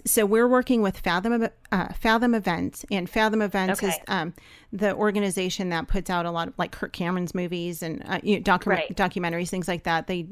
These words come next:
Speaker 1: they'll do, like, one or two night only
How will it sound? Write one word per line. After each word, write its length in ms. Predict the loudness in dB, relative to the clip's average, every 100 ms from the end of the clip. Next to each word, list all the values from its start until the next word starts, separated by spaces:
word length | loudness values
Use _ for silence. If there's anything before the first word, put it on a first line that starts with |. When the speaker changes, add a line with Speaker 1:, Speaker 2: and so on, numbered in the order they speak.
| -12
Speaker 1:
they'll 220 | -6 -4
do, 400 | -2 -2 -2 -4 -4
like, 220 | -6 -2
one 240 | 0 4
or 80 | 2
two 240 | 2 2
night 180 | 2 0 0
only 520 | 0 0 -2 -2